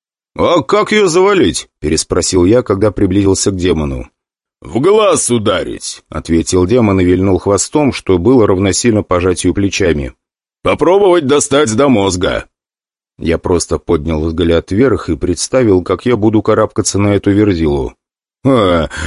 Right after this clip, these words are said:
а других вариантов нет?» — с кривой ухмылкой поинтересовался я. «Не, Кадзю не восприимчива никаким средствам убийства. Хорошо, что это крайне редкая тварь,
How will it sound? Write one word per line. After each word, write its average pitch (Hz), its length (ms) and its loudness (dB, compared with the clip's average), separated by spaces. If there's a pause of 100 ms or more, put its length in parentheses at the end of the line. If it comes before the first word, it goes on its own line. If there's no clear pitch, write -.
(120)
а 120 180 -2
других 170 520 2
вариантов 139 520 2
нет?» — 185 380 -2
с - 140 -10
кривой 92 340 2
ухмылкой 98 460 0
поинтересовался 107 840 0
я. 90 320 0 (600)
«Не, 135 720 -2
Кадзю 120 420 2
не 139 140 4
восприимчива 127 720 2
никаким 123 640 2
средствам 113 640 0
убийства. 95 680 -2 (200)
Хорошо, 185 420 2
что - 160 -2
это 151 240 2
крайне 156 500 2
редкая 127 500 0
тварь, 87 440 -2